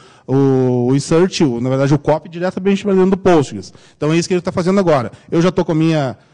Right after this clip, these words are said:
estrutura dentro do, do banco, já tô com minhas views, com minhas procedures. Agora eu vou trazer os dados. Então, eu tô passando os parâmetros pra ele,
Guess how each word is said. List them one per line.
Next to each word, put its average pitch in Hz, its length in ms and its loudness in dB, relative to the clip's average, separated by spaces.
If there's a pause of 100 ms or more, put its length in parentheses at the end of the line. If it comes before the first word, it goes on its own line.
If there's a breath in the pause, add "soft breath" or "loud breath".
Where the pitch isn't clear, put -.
(260 soft breath)
estrutura 185 520 -2
dentro 190 180 4
do, 151 320 2
do 131 80 -2
banco, 147 460 0
já 202 100 4
tô 156 100 -4
com 156 80 -6
minhas 143 240 -4
views, 160 460 -10
com - 100 -4
minhas 147 200 0
procedures. 139 560 0
Agora 143 260 0
eu 165 40 2
vou 175 100 0
trazer 170 200 -4
os 175 140 -2
dados. 135 420 -6 (400 soft breath)
Então, 151 300 0
eu 170 60 2
tô 170 100 -4
passando 156 320 -2
os 147 80 -4
parâmetros 156 380 -2
pra 202 160 -4
ele, 202 340 -2